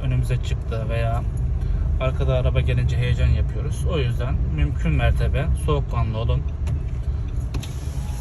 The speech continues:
Sağa doğru gittiğimiz için sağa doğru geçiyoruz. Bayrampaşa Otogarı takip ediyoruz. Ve, e, öndeki arabayla mesafemiz, öndeki arabanın,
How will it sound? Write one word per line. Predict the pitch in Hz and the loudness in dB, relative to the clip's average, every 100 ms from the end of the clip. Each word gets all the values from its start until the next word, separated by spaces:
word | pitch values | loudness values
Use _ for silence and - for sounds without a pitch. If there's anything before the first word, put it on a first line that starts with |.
| - - - | -8 -8 -10
Sağa | - - 165 156 | -12 0 2 2
doğru | 143 135 135 | 0 0 -2
gittiğimiz | 135 - 151 147 135 123 | -6 -6 -4 -2 -2 -4
için | - 120 - - - | -4 -4 -4 -6 -6
sağa | - 135 127 | -4 -2 -2
doğru | 120 113 | -2 -2
geçiyoruz. | 113 - - 127 127 - | -2 -2 -2 -2 -2 -2
Bayrampaşa | 131 131 131 123 127 131 | -2 0 0 -2 -4 -2
Otogarı | 127 123 127 | -2 -2 -2
takip | 143 127 135 | -2 -2 -2
ediyoruz. | 127 131 131 143 - - - - - - - - - - 127 | -2 -2 -2 -4 -6 -8 -10 -10 -10 -10 -8 -8 -8 -8 -4
Ve, | 139 139 143 | -2 -2 -4
e, | 131 123 127 - | -4 -4 -4 -6
öndeki | 147 147 147 139 147 | -4 -2 -4 -4 -4
arabayla | 143 147 147 143 | -4 -2 -2 -2
mesafemiz, | 143 143 156 147 143 147 135 - | -2 -2 -2 -4 -2 -4 -4 -6
öndeki | 135 143 160 - | -4 -2 -2 0
arabanın, | 170 147 131 131 | -2 0 -2 -2